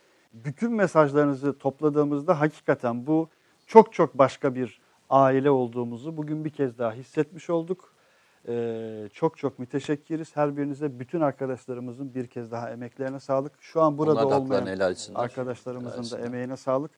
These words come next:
Speaker 1: Kırdığım olduysa zaman zaman içlerinde onlar da haklarını helal
Speaker 2: Bizim de
Speaker 1: etsinler.
Speaker 2: İsmail Ez'le çok kavgamız olmuştur.
Speaker 1: Oldu.
Speaker 2: Şu
Speaker 1: Eminim
Speaker 2: oldu.
Speaker 1: bundan sonra
Speaker 2: Aynen.
Speaker 1: daha da olacak yani açıkçası. Bir kısmı size yansıyordu.
Speaker 2: Eyvallah.
Speaker 1: Mete Erer.
Speaker 2: Ben öncelikle hepsinin önünde
Speaker 1: Aynen.
Speaker 2: saygıyla eğiliyorum arkadaşlar.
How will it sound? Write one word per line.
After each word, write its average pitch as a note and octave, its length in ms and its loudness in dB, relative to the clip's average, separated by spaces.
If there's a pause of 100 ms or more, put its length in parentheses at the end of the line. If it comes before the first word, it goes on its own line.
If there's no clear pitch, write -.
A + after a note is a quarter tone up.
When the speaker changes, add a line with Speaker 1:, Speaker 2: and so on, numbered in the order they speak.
(320)
Speaker 1:
Kırdığım C3+ 420 0
olduysa C3 540 -2
zaman B2 360 -6
zaman B2 320 -4
içlerinde A#2+ 460 -14
onlar A#2+ 340 -10
da A2+ 80 -12
haklarını A#2 360 -14
helal A#2 260 -8
Speaker 2:
Bizim A2+ 120 -8
de G#2 40 -2
Speaker 1:
etsinler. - 180 -10
Speaker 2:
İsmail A2+ 300 2
Ez'le G#2+ 200 2
çok - 160 -8
kavgamız F#2+ 420 0
olmuştur. E2 380 -8
Speaker 1:
Oldu. F#3 560 12
Speaker 2:
Şu - 60 4
Speaker 1:
Eminim G3 300 4
Speaker 2:
oldu. F3+ 80 2
Speaker 1:
bundan F#3+ 240 10
sonra F#3 220 8
Speaker 2:
Aynen. F3 100 6
Speaker 1:
daha E3+ 180 12
da E3 60 8
olacak D#3 500 10
yani B2+ 260 2
açıkçası. C3+ 500 -12
Bir C#3+ 80 -8
kısmı D3 300 -14
size C3+ 260 -6
yansıyordu. C3 680 -4 (240)
Speaker 2:
Eyvallah. E2 240 -12
Speaker 1:
Mete B2 200 -10
Erer. D3 300 -6
Speaker 2:
Ben C#3+ 120 4
öncelikle C3+ 480 0 (400)
hepsinin A2 320 -6
önünde G2+ 180 -4
Speaker 1:
Aynen. A#2 240 0
Speaker 2:
saygıyla G#2 480 4
eğiliyorum F#2+ 400 0
arkadaşlar. F2 500 -18